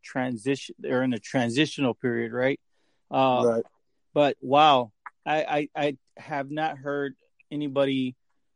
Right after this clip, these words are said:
Speaker 1: mock, uh, Henderson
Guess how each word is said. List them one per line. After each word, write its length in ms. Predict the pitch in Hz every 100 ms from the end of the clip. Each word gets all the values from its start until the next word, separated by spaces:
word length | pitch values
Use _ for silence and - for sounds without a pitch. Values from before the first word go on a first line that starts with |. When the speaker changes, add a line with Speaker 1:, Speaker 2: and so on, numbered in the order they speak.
| _ _ 302
Speaker 1:
mock, 440 | 139 147 143 - - _
uh, 540 | 143 131 123 117 113 107 107 _ _ _ _ _ _ _ _ _
Henderson 640 | 127 175 196 - 123 110